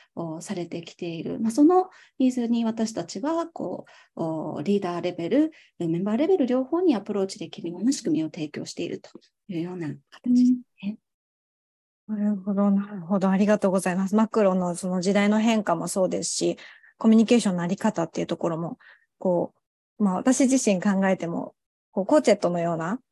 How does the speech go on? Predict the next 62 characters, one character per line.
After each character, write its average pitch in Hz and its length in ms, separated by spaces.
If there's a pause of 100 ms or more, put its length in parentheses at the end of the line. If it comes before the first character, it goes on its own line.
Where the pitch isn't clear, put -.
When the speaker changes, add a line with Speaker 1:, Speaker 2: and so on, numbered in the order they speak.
(140)
Speaker 2:
こ 208 140
う、 190 40
み 262 140
ん - 20
な 277 140
コ 285 120
ー - 20
チ 285 100
ン 254 60
グ 262 60
を - 20
学 247 260
ん 254 60
で 269 160
い - 20
る 262 380
人 - 160
た 233 100
ち 208 100
の 196 120
中 285 240
で 269 100
も、 247 260
こ 196 120
う、 - 40
前 294 120
提 320 240
の 311 160
共 302 180
有 294 240
が 269 220
な 262 120
か 294 120
な 294 100
か 277 260
難 247 140 (200)
し - 60
か 240 100
っ 202 60
た 196 80
り 170 80
と 170 120
か、 180 180 (140)
意 262 100
外 294 140
と 302 100
知 - 140
っ 247 40
て 302 140
る 311 80
つ 311 140
も 285 100
り 285 100
で 285 100
話 262 260
し - 40
始 247 180
め 208 100
て、 180 120
Speaker 1:
う - 40
ん。 226 40
Speaker 2:
あ、 - 40